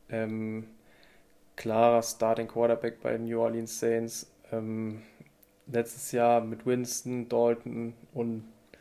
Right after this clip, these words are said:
teilweise auch dem Schweizer Taschenmesser Hill, ähm, auf der Quarterback-Position hat's einfach überhaupt nicht funktioniert. Sieben und zehn letztes Jahr mit Derek Carr, der ja in Las Vegas gebencht wurde, der eigentlich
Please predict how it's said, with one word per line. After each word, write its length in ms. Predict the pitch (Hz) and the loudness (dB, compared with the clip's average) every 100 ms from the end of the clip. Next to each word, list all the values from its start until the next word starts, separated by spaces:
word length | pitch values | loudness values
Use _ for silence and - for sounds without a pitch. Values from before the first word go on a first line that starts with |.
| - - _ _ | -20 -20 _ _
teilweise 500 | - 117 117 117 113 | 2 4 8 6 6
auch 140 | 113 - | 0 -4
dem 160 | 117 | -8
Schweizer 360 | 107 113 113 113 | -4 -2 0 -2
Taschenmesser 560 | 113 113 - 117 110 113 | -4 -6 -4 -6 -4 -2
Hill, 380 | 113 120 120 - _ - - - - - _ _ - | 0 0 -2 -8 _ -20 -20 -20 -20 -20 _ _ -10
ähm, 960 | - 110 110 110 110 110 110 110 110 - | -4 0 2 2 0 0 -2 -4 -6 -6
auf 200 | 123 - | -6 -2
der 100 | 120 | -2
Quarterback-Position 1080 | 117 117 113 113 113 110 113 - 117 117 | 4 4 4 2 -2 -6 -8 -6 0 0
hat's 140 | 113 113 | 0 -2
einfach 200 | 123 117 | -2 0
überhaupt 320 | 120 127 127 | 4 4 2
nicht 120 | 139 | -6
funktioniert. 640 | - 127 - 123 127 123 | -6 -6 -4 -2 0 0
Sieben 320 | - - 120 120 | -2 -6 -4 -4
und 160 | 117 | -4
zehn 280 | - 127 127 | 0 2 4
letztes 360 | 127 - 123 - | 0 -4 -6 0
Jahr 260 | 123 123 - - - | 0 0 -6 -16 -14
mit 180 | 110 | -4
Derek 260 | 117 113 113 | 2 2 2
Carr, 280 | - 120 120 | 6 8 8
der 140 | 117 | 6
ja 160 | 113 110 | 4 2
in 640 | 107 110 113 113 110 110 - _ _ _ - | 0 -4 -6 -6 -8 -10 -20 _ _ _ -12
Las 220 | 123 113 | -8 -6
Vegas 260 | 117 117 113 | 0 0 0
gebencht 560 | - - 117 123 - - | -2 0 0 0 -6 -4
wurde, 440 | 120 120 117 117 117 _ - - _ _ | 2 2 2 0 -4 _ -20 -20 _ _
der 180 | - 101 | 0 0
eigentlich 420 | 107 113 110 | 0 -4 -8